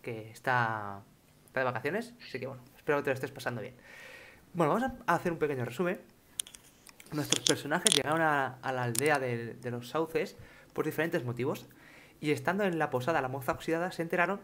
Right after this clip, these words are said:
de que, al parecer, había una bestia o algo que había, eh, robado ovejas,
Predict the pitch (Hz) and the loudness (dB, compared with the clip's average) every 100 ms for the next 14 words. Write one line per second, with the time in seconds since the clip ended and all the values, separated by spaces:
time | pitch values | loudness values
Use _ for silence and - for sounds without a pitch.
0 | - - 139 151 170 185 190 - - - | -12 -16 -2 0 0 -2 -2 -6 -20 -20
1 | - - - - - 143 147 143 202 190 | -20 -20 -20 -20 -6 -2 -2 2 0 0
2 | 139 127 143 170 196 - 202 - - - | -2 -2 0 0 -2 -4 -4 -6 -14 -4
3 | 127 170 170 240 - - - _ _ 139 | 2 2 0 -6 -14 -20 -20 _ _ -2
4 | 117 147 131 101 - - 113 113 107 101 | 0 2 2 0 -6 -10 -8 -6 -8 -10
5 | 101 - - - - - - - 139 139 | -12 -18 -20 -20 -20 -20 -20 -12 -2 2
6 | 151 147 107 - - - 123 160 180 240 | 2 2 -4 -12 -20 -6 0 2 0 -2
7 | - | -8